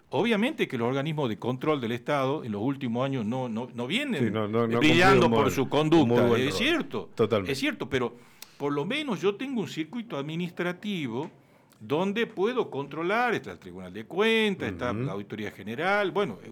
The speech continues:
Speaker 1: una, una serie de organismos que me pueden ver cuáles son los pasos. Además, cuando yo voy moviendo los recursos, obviamente voy dejando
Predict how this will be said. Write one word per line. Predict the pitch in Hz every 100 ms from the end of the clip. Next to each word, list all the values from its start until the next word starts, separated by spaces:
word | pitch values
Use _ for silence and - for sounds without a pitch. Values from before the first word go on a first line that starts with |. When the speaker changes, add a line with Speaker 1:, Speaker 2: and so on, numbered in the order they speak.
| 120
Speaker 1:
una, | 120
una | 110 104
serie | 104 180 226
de | 120
organismos | 120 143 175 202 156 131 175 214 - - _ _ _ _ -
que | -
me | 120 117
pueden | - 196 262 220 135
ver | 165 180 175 -
cuáles | 165 190
son | - 160
los | 123
pasos. | 202 185 131
Además, | 180 - - -
cuando | 127 107
yo | 98 131 214
voy | 240
moviendo | 208 170 180 220 208 147 117
los | 95 90
recursos, | 104 110 127 92 - 120 131 - - _ - _ -
obviamente | 113 175 117 147 180
voy | 135 143 170 160 - -
dejando | 110 - 165 254 156 92 -